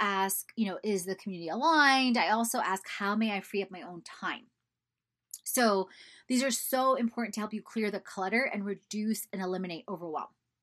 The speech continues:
Because if we feel overwhelmed and we don't see that we're clearing it,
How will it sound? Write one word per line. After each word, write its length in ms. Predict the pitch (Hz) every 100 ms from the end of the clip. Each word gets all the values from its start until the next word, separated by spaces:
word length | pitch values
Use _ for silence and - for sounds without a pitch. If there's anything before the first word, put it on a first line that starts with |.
| _ _ _
Because 280 | 226 247 226 - - -
if 160 | 269 214
we 240 | 285 339
feel 800 | 370 285 302 277 226 208 196 - _ _ _ _ _ _
overwhelmed 760 | 277 220 220 180 180 240 392 349 -
and 200 | 220 202
we 100 | 220
don't 200 | 254 -
see 200 | - 240
that 120 | 220
we're 100 | 202
clearing 440 | - - 202 233 269
it, 240 | 349 381